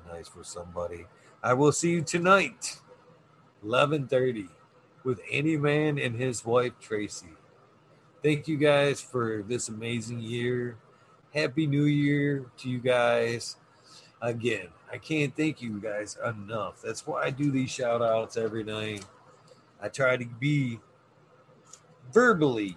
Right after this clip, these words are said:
grateful for all the people on this journey. And it's been an incredible year.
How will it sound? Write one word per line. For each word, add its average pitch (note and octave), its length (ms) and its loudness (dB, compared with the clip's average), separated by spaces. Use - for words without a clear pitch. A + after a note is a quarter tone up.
grateful A#2+ 840 -2
for A2 160 0
all A2 160 2
the A2 80 -2
people A2+ 640 -2
on A2+ 160 -2
this A2+ 220 -6
journey. A#2 500 -6
And A2+ 100 -4
it's A#2 200 -2
been C3 220 2
an A2+ 120 -2
incredible G2+ 580 -2
year. E2+ 400 -8